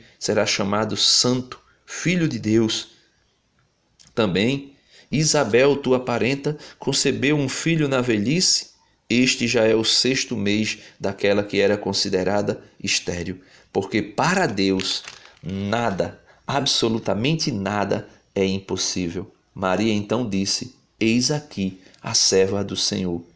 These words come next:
Faça-se em mim segundo a tua palavra." Então, meus irmãos,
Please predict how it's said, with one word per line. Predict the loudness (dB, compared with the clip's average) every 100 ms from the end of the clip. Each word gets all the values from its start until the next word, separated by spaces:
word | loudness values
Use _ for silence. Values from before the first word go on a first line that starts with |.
| _ _
Faça-se | -2 0 2 2 2
em | 0
mim | 0 -4 -6 -14 -4
segundo | 0 0 -2 -4 -4 -6 -10 -12
a | -12
tua | -4 -2 0
palavra." | -2 -6 -6 -8 -8 -14 -18 -10 -6
Então, | 2 4
meus | 4 2
irmãos, | 2 2 2 0 -2